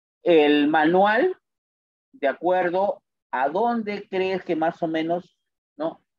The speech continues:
Eh, como criterio de ingeniería, por eso, donde puede empalmar o encajar,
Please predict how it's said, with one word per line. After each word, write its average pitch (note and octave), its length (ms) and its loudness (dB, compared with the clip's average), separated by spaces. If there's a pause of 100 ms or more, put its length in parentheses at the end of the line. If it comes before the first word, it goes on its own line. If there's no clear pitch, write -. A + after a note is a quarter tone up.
(100)
Eh, A#2 600 6
como C3+ 240 2
criterio F3+ 360 2
de G3+ 80 2
ingeniería, F3 720 0
por B2 120 -10
eso, B2 360 -12 (140)
donde A#2+ 260 -2
puede D#3+ 240 6
empalmar D3+ 460 6
o D#3 80 4
encajar, D3+ 640 0